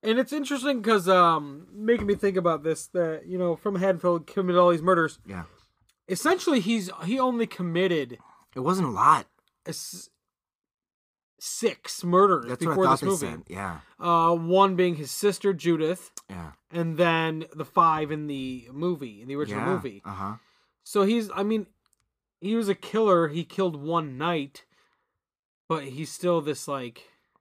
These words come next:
Speaker 2: Which also, which I loved the character Davey talking about it, how, like, he didn't kill that many people and he's been in jail for forty years. Why is he a big deal?
Speaker 1: Right, 'cause it, it, it almost downplays it a little bit. Like, it almost makes you think, like,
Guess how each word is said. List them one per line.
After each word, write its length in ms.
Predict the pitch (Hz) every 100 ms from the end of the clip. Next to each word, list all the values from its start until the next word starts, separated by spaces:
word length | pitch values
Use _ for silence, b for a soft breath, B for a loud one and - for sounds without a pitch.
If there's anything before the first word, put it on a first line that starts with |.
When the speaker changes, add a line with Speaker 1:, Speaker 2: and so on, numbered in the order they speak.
| _ _ -
Speaker 2:
Which 200 | 175 208
also, 300 | 202 214 214
which 200 | 185 190
I 100 | 180
loved 480 | 165 185 208 185 147
the 80 |
character 360 | 156 190 180 160
Davey 360 | 135 160 170 147
talking 440 | 160 170 196 175
about 320 | 117 98 98
it, 140 | 110 - _ -
how, 120 | 139
like, 240 | 143 131
he 140 | - 151
didn't 180 | 170 127
kill 160 | 175
that 60 | 160
many 180 | 151 135
people 300 | 156 160 151
and 100 | 139
he's 140 | 131
been 120 | 120
in 100 | 135
jail 180 | 120 139
for 80 | 131
forty 320 | - 123 120
years. 420 | 117 151 104 87 - b b
Why 120 | 127
is 80 | 131
he 80 | 139
a 40 |
big 180 | 127 113
deal? 360 | 143 139 85 - _ - - - _ _ _ _ _
Speaker 1:
Right, 260 | 240 294 -
'cause 180 | 233 214
it, 100 | 226
it, 160 | 254
it 280 | 262 294 208
almost 320 | 226 247 208 - _ -
downplays 640 | 156 196 220 254 - 170 147
it 120 | 143
a 60 | 147
little 280 | 156 180 151
bit. 300 | 202 247 139
Like, 260 | 143 - b b
it 120 | 180
almost 240 | 202 208 208
makes 160 | 214 170
you 60 |
think, 200 | 214 311
like, 200 | 160 147